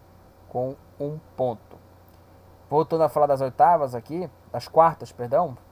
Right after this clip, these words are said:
Voltando a falar aqui da, das quartas de final. É, a, a Itália goleou o México, quatro para a Itália,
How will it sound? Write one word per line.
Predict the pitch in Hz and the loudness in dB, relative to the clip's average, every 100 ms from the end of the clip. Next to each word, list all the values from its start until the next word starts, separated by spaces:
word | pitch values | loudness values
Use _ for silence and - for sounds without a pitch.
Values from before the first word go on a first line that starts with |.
| - | -14
Voltando | 117 117 | -10 -8
a | 117 | -8
falar | 123 | -6
aqui | 117 120 | -6 -6
da, | 117 107 | -6 -6
das | - 117 | -6 -16
quartas | - 123 117 113 | -4 -4 -4 -10
de | |
final. | - 127 160 165 - - - - - - - | -10 0 2 2 -2 -20 -20 -20 -20 -20 0
É, | 143 156 151 147 147 - | 6 8 8 6 4 0
a, | 175 220 202 | -2 -2 -2
a | 160 | -2
Itália | 175 - 214 240 190 143 | -2 4 6 6 6 0
goleou | 131 165 170 160 | 2 0 2 0
o | |
México, | 156 143 156 - 226 254 - - - - | 0 0 0 -4 -14 -14 -16 -18 -20 -4
quatro | 165 175 254 - 208 | 4 6 6 0 -4
para | - 156 143 127 - | 4 6 6 6 0
a | 120 | -4
Itália, | 123 - 117 113 90 | -6 -4 -2 -2 -8